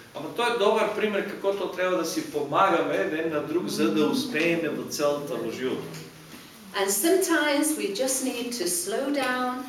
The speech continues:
Speaker 2: and help each other to the finishing line.
Speaker 1: Амин. Затоа што некогаш треба да успориме, за да можеме да си помогнеме, се гушнеме еден со друг, да стигнеме до крајот, до целта.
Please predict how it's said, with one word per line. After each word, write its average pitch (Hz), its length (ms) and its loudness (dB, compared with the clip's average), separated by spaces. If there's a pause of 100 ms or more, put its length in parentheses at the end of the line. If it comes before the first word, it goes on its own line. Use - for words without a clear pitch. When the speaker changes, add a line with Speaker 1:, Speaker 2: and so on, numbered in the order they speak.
(200)
Speaker 2:
and 185 120 -4
help 202 400 -2
each 208 260 -6
other 180 400 0 (340)
to - 120 -2
the 185 100 0
finishing 180 580 0
line. 147 440 -2
Speaker 1:
Амин. 123 480 -4 (280)
Затоа 135 360 -8
што 156 180 -6
некогаш 165 420 -4
треба 156 200 -2
да 131 120 -6
успориме, 156 720 0
за 139 140 -4
да 131 120 0
можеме 147 360 -4
да 127 100 -8
си - 200 -10
помогнеме, 135 560 -6 (320)
се - 120 -10 (120)
гушнеме 165 360 -2
еден 156 180 -4
со 151 140 -6
друг, 147 300 -6 (280)
да 127 80 -8
стигнеме 143 440 -8
до 117 140 -4
крајот, 120 480 -4
до - 160 -12
целта. - 280 -6